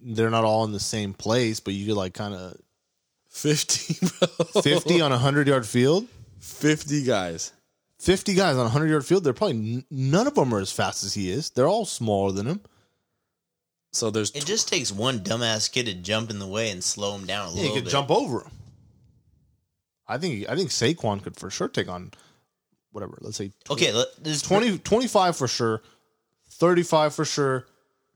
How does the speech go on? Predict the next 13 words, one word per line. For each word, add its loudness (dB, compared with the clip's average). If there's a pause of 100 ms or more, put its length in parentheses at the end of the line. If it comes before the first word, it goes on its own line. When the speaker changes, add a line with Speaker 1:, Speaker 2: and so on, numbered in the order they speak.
(160)
Speaker 1:
forty 4
to 0
fifty 2
is 2
where 4
it 0
starts 2
Speaker 3:
Okay, 0
Speaker 1:
to, -4
getting 2
Speaker 3:
so -4
Speaker 1:
kinda -2
fuzzy. -6